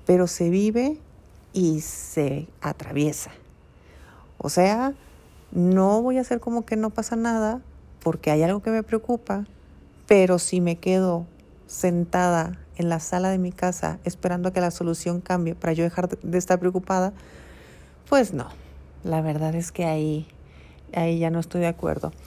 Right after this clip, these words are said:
Así que su-, si tus problemas son de dinero, si tus problemas son de deudas, si tus problemas son de, de, de falta de, o al contrario, tienes problemas por tener,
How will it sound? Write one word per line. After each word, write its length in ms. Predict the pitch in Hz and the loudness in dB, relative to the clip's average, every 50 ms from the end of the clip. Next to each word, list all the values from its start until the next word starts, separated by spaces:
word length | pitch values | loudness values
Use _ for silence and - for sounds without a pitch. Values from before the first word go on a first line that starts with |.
| - - - - | -20 -20 -10 -4
Así 220 | - 202 190 - 233 | -4 -2 0 0 0
que 120 | - 277 | 0 0
su-, 160 | 262 - 226 - - | 0 0 -6 -4 -4
si 100 | 214 208 | -2 -2
tus 160 | - 214 - | -2 -2 -2
problemas 420 | - 214 208 220 226 233 247 240 | 0 0 0 2 2 2 0 0
son 220 | - - 240 233 233 | 0 -2 0 0 2
de 100 | 240 240 | 2 2
dinero, 440 | 226 202 190 190 190 190 202 214 220 - - - - - - - - - - - - - - - - - - - | 2 2 4 4 4 4 2 2 0 -2 -6 -10 -10 -10 -12 -14 -16 -18 -20 -20 -20 -20 -20 -20 -18 -16 -14 -10
si 120 | - - 180 | -8 -8 -2
tus 200 | - 190 180 - | -2 -2 0 2
problemas 460 | - 180 180 180 190 190 196 202 196 | 2 2 4 4 4 2 2 0 0
son 180 | - 202 190 190 | 0 0 2 2
de 140 | 190 190 | 4 4
deudas, 420 | 185 185 180 180 175 175 175 180 180 | 6 6 6 6 6 6 4 4 2
si 100 | - 190 | 0 -4
tus 200 | 185 - 175 175 | -4 -4 -6 -4
problemas 500 | - 180 170 170 175 175 180 185 180 185 | -2 0 0 2 2 2 2 0 0 -2
son 260 | - - 185 180 180 | -2 -2 0 0 2
de, 220 | 180 185 185 185 - - - - - - - - - - - | 2 2 0 0 -4 -10 -18 -18 -20 -20 -20 -20 -16 -8 -6
de, 540 | 160 160 170 170 170 170 165 165 165 - - | 0 2 4 4 4 4 4 4 2 2 2
de 140 | 165 170 170 | 0 0 0
falta 540 | - - - 180 185 185 180 - - 180 180 | 0 2 2 4 4 4 2 2 2 2 4
de, 380 | 180 190 196 202 208 214 - - - - - - | 6 6 4 4 2 0 -6 -16 -20 -20 -4 4
o 340 | - 175 180 180 180 180 | 6 6 8 8 8 6
al 160 | 180 175 170 - | 6 4 2 2
contrario, 600 | - 170 170 165 175 180 180 180 180 185 196 196 | 0 0 2 2 2 2 2 2 2 2 0 0
tienes 240 | 196 190 180 185 185 | -2 0 0 0 -2
problemas 480 | - - 180 175 180 180 185 190 185 185 | 0 0 2 2 2 2 2 0 0 0
por 220 | - - 190 185 | -2 -2 -2 -2
tener, 480 | - - 202 196 180 175 170 175 190 | -2 -2 0 0 2 2 2 0 -2